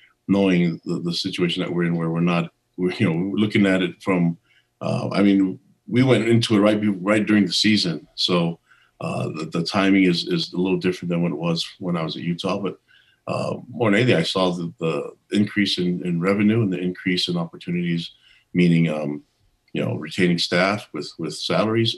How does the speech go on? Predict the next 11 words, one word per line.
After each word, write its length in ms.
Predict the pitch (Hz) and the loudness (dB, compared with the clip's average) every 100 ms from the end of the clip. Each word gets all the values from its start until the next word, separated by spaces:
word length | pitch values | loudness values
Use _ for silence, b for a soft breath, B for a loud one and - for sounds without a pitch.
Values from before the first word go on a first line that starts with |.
| - | -2
but 100 | 85 | -2
also, 520 | 95 101 92 87 85 b b b - | 0 0 0 -4 -6 b b b -12
uh, 220 | - - 92 | -10 -6 -2
adding 300 | 87 87 - _ | 0 0 -4 _
pro-, 200 | 92 90 - | -6 -6 -6
uh, 140 | - 80 90 - - | -4 -2 -2 -4 -2
needed 440 | 123 120 98 95 - _ _ _ | 2 4 2 0 -8 _ _ _
resources 500 | - 104 98 90 - 90 | 0 2 2 0 0 -2
that 140 | - | 0
other, 320 | 120 110 101 110 | 0 0 -2 -2
other, 320 | 139 110 | 0 0